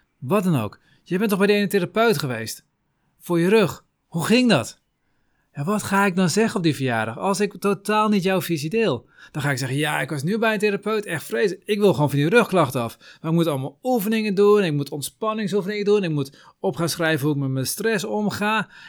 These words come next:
Ja, die therapeut zelf, die doet helemaal niks voor me." Dat is hoe ze gaan praten over je. Kan je het je voorstellen? Dus die klant die niet bij je past, die is niet blij met jou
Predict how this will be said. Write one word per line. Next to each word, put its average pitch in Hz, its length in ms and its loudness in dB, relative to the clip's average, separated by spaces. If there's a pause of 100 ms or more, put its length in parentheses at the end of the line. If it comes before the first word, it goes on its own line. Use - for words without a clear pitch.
(100)
Ja, - 440 -6 (240)
die 202 120 -4
therapeut 226 480 2
zelf, 226 320 0 (240)
die 202 120 -2
doet 220 220 4
helemaal 233 360 2
niks 277 320 2
voor 160 260 2
me." 104 160 -8 (1000)
Dat 165 100 -8
is 170 60 -6
hoe 185 100 -4
ze 139 80 -6
gaan 139 160 -6
praten 127 360 -4
over 98 200 -10
je. 95 100 -16 (540)
Kan 190 120 -2
je 220 60 2
het 190 100 -2
je 160 40 -2
voorstellen? 165 680 -2 (760)
Dus 170 160 0
die 185 120 4
klant 208 340 0
die 190 80 4
niet 196 180 4
bij 170 140 2
je 143 80 2
past, 151 460 -2 (840)
die 170 200 2
is 165 80 6
niet 196 160 6
blij 139 240 2
met 196 140 -2
jou 240 320 -2